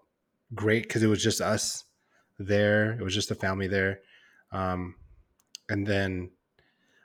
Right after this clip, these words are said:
uh, before that, we had,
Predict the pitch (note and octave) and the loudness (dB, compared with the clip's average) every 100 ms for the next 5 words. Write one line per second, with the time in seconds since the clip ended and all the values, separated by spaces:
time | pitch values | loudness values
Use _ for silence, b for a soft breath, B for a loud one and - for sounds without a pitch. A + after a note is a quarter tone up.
0 | _ G2+ F#2+ F2+ F2+ F2+ F2 F2+ E2+ E2 | _ -8 -4 -4 -4 -6 -6 -8 -8 -10
1 | E2 E2+ - _ _ _ _ G#2 A2+ - | -10 -14 -16 _ _ _ _ 0 0 2
2 | D3 F3 C3+ F#2+ F2+ F2+ _ _ _ - | 2 4 4 4 2 -2 _ _ _ -2
3 | A2 G2 A2+ G#2 - | 0 2 2 2 -2